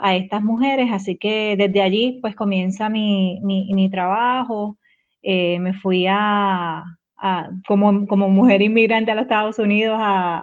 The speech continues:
a estudiar y a trabajar. Y allí, pues, comencé a trabajar con mujeres migrantes, principalmente de, de México y de Centroamérica. Y siempre, ¿verdad?, con la, con, con el deseo en el corazón de regresar a, a Puerto Rico.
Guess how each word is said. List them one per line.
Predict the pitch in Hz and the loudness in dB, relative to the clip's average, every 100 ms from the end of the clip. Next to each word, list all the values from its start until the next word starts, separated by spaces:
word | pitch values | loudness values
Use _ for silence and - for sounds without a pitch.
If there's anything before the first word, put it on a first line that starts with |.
| 185 | -4
a | 180 | -4
estudiar | 185 185 180 180 | -2 -2 0 0
y | 196 | -2
a | 202 | -2
trabajar. | 208 208 220 262 226 190 190 196 _ _ _ _ - | -4 -4 -2 0 2 2 0 -6 _ _ _ _ -2
Y | 196 | 2
allí, | 190 180 170 | 4 2 -2
pues, | 208 | -4
comencé | 226 196 190 | -2 -2 -2
a | 165 | -4
trabajar | 170 185 196 196 | -4 -2 -2 -2
con | 208 | -2
mujeres | 208 208 208 214 | -2 -2 -2 -4
migrantes, | 220 220 240 247 247 - | -4 -2 -2 -2 -4 -4
principalmente | 226 214 214 196 190 220 233 233 220 | -4 -2 -2 -2 -2 0 -2 0 0
de, | 196 175 | 2 2
de | 170 180 | 0 -2
México | 180 202 208 | 0 -2 -2
y | |
de | 214 | -4
Centroamérica. | 214 226 226 226 233 226 190 185 180 _ _ _ _ _ _ | -4 -2 0 2 2 2 2 -2 -4 _ _ _ _ _ _
Y | 233 247 277 302 294 | 2 4 4 2 -2
siempre, | - 254 233 247 254 240 220 202 202 | 0 2 4 4 4 4 4 4 4
¿verdad?, | 196 196 208 214 208 196 | 2 2 2 0 -2 -2
con | 208 202 | 0 0
la, | 202 196 190 180 170 | 2 0 0 -2 -6
con, | - 196 185 185 | -4 -2 -2 -2
con | 208 196 | -2 0
el | 190 | 0
deseo | 196 196 202 196 | 0 0 0 0
en | 208 | 0
el | 220 | -2
corazón | 233 233 233 240 240 | -4 -4 -2 -2 0
de | 233 | 0
regresar | 220 196 202 185 175 190 | 0 0 -2 0 0 2
a, | 202 196 | 0 0
a | 190 190 | -2 -2
Puerto | 196 196 202 | -2 -2 -2
Rico. | 285 330 196 165 | -2 -2 -4 -6